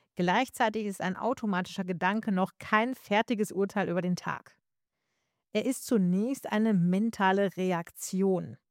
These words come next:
Du kannst ihn wahrnehmen, prüfen und neu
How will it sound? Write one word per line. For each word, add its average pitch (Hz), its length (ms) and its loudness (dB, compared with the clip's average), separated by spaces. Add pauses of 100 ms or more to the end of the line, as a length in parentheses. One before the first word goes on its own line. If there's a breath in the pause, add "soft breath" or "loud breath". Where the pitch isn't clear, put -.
(120)
Du 196 100 -8
kannst - 340 -2
ihn 269 240 -4
wahrnehmen, 226 920 2 (400 soft breath)
prüfen 202 880 -2
und - 360 -6
neu 180 560 2